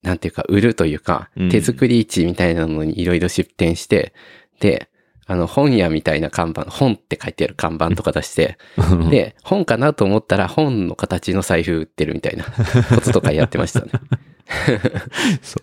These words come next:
Speaker 2: う。まあ、大概変なことやってましたね。
Speaker 1: うーん。
Speaker 2: 今考えると。
Speaker 1: いや、ほんとどこに向かったらいいか全然わからなくて、
Speaker 2: <laughs>
Speaker 1: あの、
Speaker 2: 暗中模索の時期。
Speaker 1: そうそうそうそうそう。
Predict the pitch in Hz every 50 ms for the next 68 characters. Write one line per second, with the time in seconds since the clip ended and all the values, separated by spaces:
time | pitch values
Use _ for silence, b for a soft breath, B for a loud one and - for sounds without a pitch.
0 | _ - - 95 101 98 98 101 101 104 101 98 - - 107 107 101 110 107 107
1 | 104 101 110 104 92 87 80 76 80 - 85 78 - 87 82 80 - - - 85
2 | 82 - 101 113 _ _ - 98 90 92 90 92 90 90 90 87 87 87 85 85
3 | 85 80 92 95 87 90 87 87 85 85 85 82 80 80 - 85 - _ b b
4 | b b b b b b _ - - 90 87 - 143 151 - - 135 107 151 175
5 | - 202 175 143 104 87 - - 92 95 - - 107 - - 107 101 95 95 -
6 | 85 - - 101 104 - 117 101 104 - - 120 123 117 101 82 - - - 71
7 | 67 - - - 135 127 - 156 104 90 82 82 85 80 80 80 80 92 110 110
8 | 107 - 113 107 101 101 98 - 98 - - 101 98 95 92 95 92 90 92 92
9 | 95 120 113 98 - - 98 87 - - 76 85 - - 80 80 - - - -